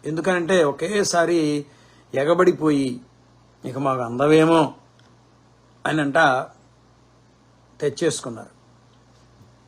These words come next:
మేమిద్దరం మాట్లాడుకుంటూ అనుకున్నాం. చూసారా, అంటే మనం బ్రతుకుంటే చాలు. ఈ పాయింట్ చెప్పడానికి అదంతా చెప్పుకోవచ్చా?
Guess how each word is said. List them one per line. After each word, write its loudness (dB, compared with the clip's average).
మేమిద్దరం -2
మాట్లాడుకుంటూ -2
అనుకున్నాం. -6
చూసారా, -2
అంటే 0
మనం 2
బ్రతుకుంటే 2
చాలు. 4
ఈ -4
పాయింట్ -2
చెప్పడానికి -2
అదంతా -2
చెప్పుకోవచ్చా? -6